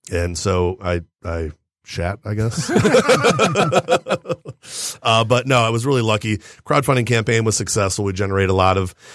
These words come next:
interest, um, and, uh, we applied for and won Hatch in twenty thirteen. It, it, this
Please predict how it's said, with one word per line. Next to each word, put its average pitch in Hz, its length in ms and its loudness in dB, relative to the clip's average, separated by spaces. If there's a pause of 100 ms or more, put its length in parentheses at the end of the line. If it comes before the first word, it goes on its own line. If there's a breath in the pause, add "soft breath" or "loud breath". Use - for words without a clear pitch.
(180 loud breath)
interest, 107 600 0
um, 90 680 0
and, 90 500 -2
uh, 87 540 2
we 95 300 0
applied 92 420 0
for 95 360 0 (300 loud breath)
and 95 200 -2
won 95 220 0
Hatch 95 320 2
in 90 100 -4
twenty 92 260 0
thirteen. 95 500 0
It, 90 60 0
it, 95 240 -2
this 95 240 0